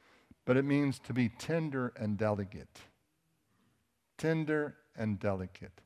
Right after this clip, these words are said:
And so that's why so often, you know, we think that being wrathful or, or harsh words spoken to us, or we think wrath is, is harsh words spoken to us.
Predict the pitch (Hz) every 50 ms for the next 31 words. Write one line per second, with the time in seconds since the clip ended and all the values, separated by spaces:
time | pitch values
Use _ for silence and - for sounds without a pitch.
0 | _ _ _ _ _ _ _ _ _ _ _ _ _ _ _ - - - - _
1 | _ 135 135 - 160 160 147 185 185 - - - 156 143 135 - - - 147 143
2 | 135 143 151 147 - - 123 113 110 - - - - - - - 135 135 135 131
3 | 123 127 135 123 - - 151 147 143 127 - 131 123 110 113 123 131 123 117 117
4 | 120 135 156 156 - - 120 117 113 110 120 113 113 107 - 117 107 107 98 -
5 | - - 131 135 127 - - - - 214 123 110 135 151 156 143 127 107 - -
6 | - - - - 135 127 120 - - 110 101 - - 165 180 135 104 98 110 117
7 | - 120 104 113 120 113 - 127 113 - - 120 117 123 127 120 - 120 110 101
8 | - - - - - - - - 117 110 - - - 131 127 117 - - - 139
9 | 123 110 - - - 123 120 - - 107 104 - 156 160 143 117 -